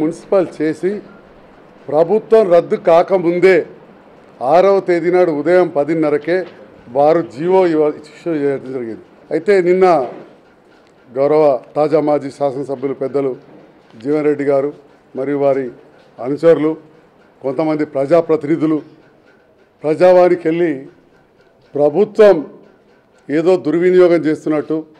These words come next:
లేకపోతే ఓట్ల కోసమే పనిచేస్తున్నట్టు నిన్న మాట్లాడడం జరిగింది. ఇది అంతా కూడా ఒక రకంగా నిన్న వారు చేసిన ప్రతిపాదనలు జగిత్యాల పట్టణం మరియు రాయకల్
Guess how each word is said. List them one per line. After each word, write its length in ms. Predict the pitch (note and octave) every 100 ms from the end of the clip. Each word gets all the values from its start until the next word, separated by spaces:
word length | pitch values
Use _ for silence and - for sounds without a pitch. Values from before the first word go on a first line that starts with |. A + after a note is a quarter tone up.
| _ _ _ _ _ _ -
లేకపోతే 440 | D#3+ E3+ E3+ F#3+ F#3 D3+ C#3
ఓట్ల 260 | F3 F3+ G3 F3
కోసమే 400 | F3 F3 E3+ D#3+ C3+ - _ - - _ _ -
పనిచేస్తున్నట్టు 520 | C#3+ D#3 D#3+ E3 D3
నిన్న 100 | D3 C3+
మాట్లాడడం 340 | C3 C3 C#3+ B2+
జరిగింది. 320 | B2 B2 B2+ F3 - - - - _ - - - - - - _ - D#3
ఇది 180 | F#3 F3+ D3+ - B2
అంతా 240 | E3 G3+ F3+
కూడా 180 | F#3 G3+ E3 E3 - - _ _ D3
ఒక 100 | E3+ D#3+
రకంగా 260 | D#3+ F#3 F3+
నిన్న 160 | E3+ D#3+
వారు 160 | D#3 C#3
చేసిన 220 | D#3 D#3 F3+
ప్రతిపాదనలు 540 | D#3 D3+ E3+ E3+ E3 D#3 E3 - _ _ _ _ _ _ _ A#2
జగిత్యాల 500 | D3 F3 F3 G3+ G3+ G3+ G3 -
పట్టణం 340 | E3+ F#3 G3 F#3
మరియు 180 | F3 D3
రాయకల్ 420 | D3+ F#3 F#3 F#3+